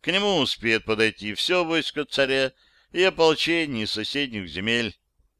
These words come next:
Всего пятьдесят тысяч воинов и не меньше двухсот тысяч ополченцев при шестистах полевых орудиях в гуляй-городах. У стен города и произойдёт главная битва,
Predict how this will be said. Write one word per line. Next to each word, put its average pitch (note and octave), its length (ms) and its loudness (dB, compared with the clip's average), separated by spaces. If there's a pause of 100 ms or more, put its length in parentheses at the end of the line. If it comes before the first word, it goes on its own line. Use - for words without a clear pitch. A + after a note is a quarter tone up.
(260)
Всего F3 420 4 (280)
пятьдесят A#2+ 480 4
тысяч G2+ 400 -6
воинов D3+ 420 0
и A2 80 -2
не G#2+ 140 -2
меньше C3 480 0 (260)
двухсот G#2+ 640 0 (160)
тысяч B2+ 520 -4
ополченцев G2+ 840 -2 (560)
при A#2 260 2
шестистах A#2 920 -2 (440)
полевых B2+ 480 0
орудиях A#2+ 680 0
в F2+ 120 -12
гуляй-городах. G2 1000 -2 (1000)
У G#2 80 -6
стен B2 460 2
города B2 420 4
и A#2+ 80 0
произойдёт A#2 680 0
главная A2 460 2
битва, F2+ 440 -8